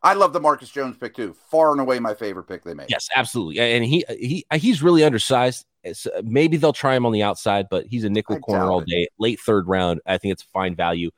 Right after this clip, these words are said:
Speaker 2: Really fun player to watch. If it, if he was bigger, he wouldn't even have been available there. So, you know,
Speaker 1: Elite returner. Elite.
Speaker 2: Yes.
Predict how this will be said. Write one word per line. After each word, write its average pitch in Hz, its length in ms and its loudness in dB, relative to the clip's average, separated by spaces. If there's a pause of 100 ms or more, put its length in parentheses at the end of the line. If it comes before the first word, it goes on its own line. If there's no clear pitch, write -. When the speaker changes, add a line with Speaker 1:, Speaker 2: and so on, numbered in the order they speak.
(100)
Speaker 2:
Really 131 180 2
fun 113 220 0
player 92 220 -2
to 85 40 -2
watch. 82 300 0
If 76 100 -12
it, 87 80 0
if 82 280 -2
he 92 100 -4
was 90 180 -6
bigger, 80 360 -8
he 87 100 -6
wouldn't 78 180 -6
even 78 140 -2
have 71 80 -4
been 73 180 -4 (220)
available 76 340 -4
there. 64 200 -14
So, 87 220 -2
you - 40 -12 (220)
know, 143 140 2
Speaker 1:
Elite - 360 -2
returner. 117 540 -4 (160)
Elite. 113 300 -2
Speaker 2:
Yes. - 200 -6